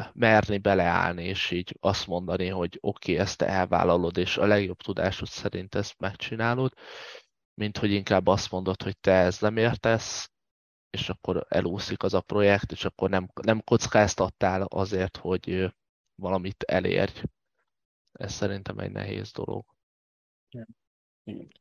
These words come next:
Speaker 2: Igen, de hát, ahol itt kezdődik az egész, hogyha nem hiszel magadba, hogy meg tudod csinálni, akkor senki nem fog benned hinni.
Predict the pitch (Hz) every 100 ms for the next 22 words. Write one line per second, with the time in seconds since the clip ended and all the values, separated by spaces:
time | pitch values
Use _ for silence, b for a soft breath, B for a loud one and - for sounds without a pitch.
0 | b b b b _ _ _ _ _ _
1 | _ _ _ _ 160 113 147 175 165 160
2 | 156 170 196 151 170 160 156 165 147 131
3 | 120 135 139 156 156 156 135 139 147 131
4 | 127 131 - 139 - 135 139 127 131 139
5 | 120 117 - 107 107 101 - 107 -